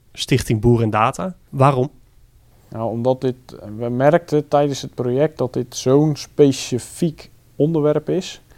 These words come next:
Speaker 2: eh, wat eigenlijk nog zo ver, eh, van een, ja, boerenteeltbedrijf, eh, af ligt, dat het heel moeilijk is om je daarin te kunnen verplaatsen. En je komt op hele andere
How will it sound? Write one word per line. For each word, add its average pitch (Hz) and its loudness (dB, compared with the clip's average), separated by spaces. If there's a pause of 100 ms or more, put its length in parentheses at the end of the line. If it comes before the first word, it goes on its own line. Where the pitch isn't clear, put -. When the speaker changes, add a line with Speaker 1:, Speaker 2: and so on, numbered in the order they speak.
(500)
Speaker 2:
eh, 113 -4 (100)
wat 120 -6 (300)
eigenlijk 143 -2
nog 135 -10
zo 160 4
ver, 135 2 (300)
eh, 120 -8 (240)
van 123 -6 (420)
een, 113 -8 (680)
ja, 104 -10 (120)
boerenteeltbedrijf, 120 -2 (260)
eh, 123 -18 (140)
af - 0
ligt, 143 2 (640)
dat 120 -6
het 117 -10
heel 135 4
moeilijk 151 2
is 143 -2
om 135 -6
je 127 -8
daarin 131 -2
te - -18
kunnen 123 -8
verplaatsen. 123 -8 (360)
En 113 -10 (180)
je 117 -8
komt 135 -4
op 123 -4
hele 147 2
andere 123 2